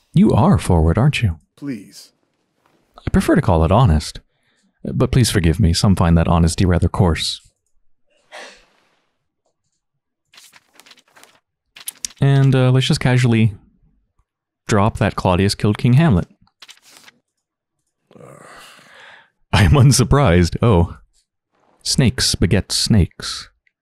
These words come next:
Speaker 1: From what I've heard, the king's father was a ruinous man.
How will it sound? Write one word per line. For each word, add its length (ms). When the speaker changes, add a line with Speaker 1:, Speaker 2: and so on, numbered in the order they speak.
Speaker 1:
From 180
what 100
I've 140
heard, 280
the 80
king's 300
father 360
was 160
a 60
ruinous 540
man. 440